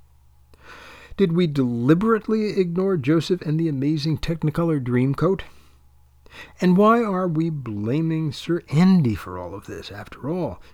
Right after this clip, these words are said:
he only writes the music. It's some other damned idiots who wrote all the lyrics. You'll have to wait a week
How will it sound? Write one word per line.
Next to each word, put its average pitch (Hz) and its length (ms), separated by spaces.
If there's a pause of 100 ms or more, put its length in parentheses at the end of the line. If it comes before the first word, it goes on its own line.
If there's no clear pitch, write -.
(120)
he 160 100
only 175 160
writes 120 280
the 98 100
music. 104 500 (340)
It's 120 200
some 156 240
other 165 180
damned 110 540
idiots 123 320
who 113 120
wrote 104 220
all 110 140
the 95 100
lyrics. 110 520 (1700)
You'll 202 280
have 180 260
to 196 80
wait 190 180
a 196 40
week 185 320